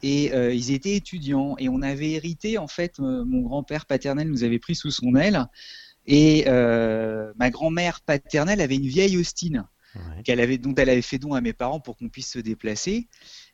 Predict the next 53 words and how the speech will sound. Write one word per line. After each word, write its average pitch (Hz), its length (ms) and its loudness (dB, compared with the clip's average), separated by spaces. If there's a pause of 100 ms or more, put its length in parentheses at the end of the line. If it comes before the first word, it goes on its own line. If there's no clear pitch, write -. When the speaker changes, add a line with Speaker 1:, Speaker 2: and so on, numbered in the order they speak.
(140)
Speaker 1:
Euh, 135 500 4
et, 135 400 -4
euh, 110 480 -8
donc 127 220 -6
déjà, 175 240 0
ça 170 160 -2
me 156 60 -4
titillait. 170 600 -2
Tu 156 160 -10
vois, 143 80 0
j'ai 131 140 -4
des 131 200 0
souvenirs, 180 680 0
je - 60 -4
sais 143 80 -6
pas, 165 160 2
je 147 40 -4
dois 135 100 4
avoir 123 220 -2
quatre - 320 0
ans. 170 400 -4
Euh, 110 100 -2 (420)
je - 60 -6
me 147 60 -2
dis, « 143 60 -8
Tiens, 196 140 2
c'est 151 180 2
marrant. » 151 440 2 (120)
Mais 147 140 0
je 131 80 -8
voyais 156 160 2
bien 185 120 0
que - 80 -2
cette 143 140 -2
voiture 143 260 -2
était 170 160 -6
toute - 180 -14
petite. - 440 -12 (720)
Et 151 320 4
mon 165 200 0
père, 190 360 4
euh, 120 480 -2 (1040)
a 107 120 -8
terminé 147 320 4
ses 131 260 0
études 139 260 -2
assez 123 260 0
tard 190 180 -2
parce - 100 -10
qu'il 127 140 -8
est 120 60 -2
devenu 127 320 -2
avocat. 123 520 -2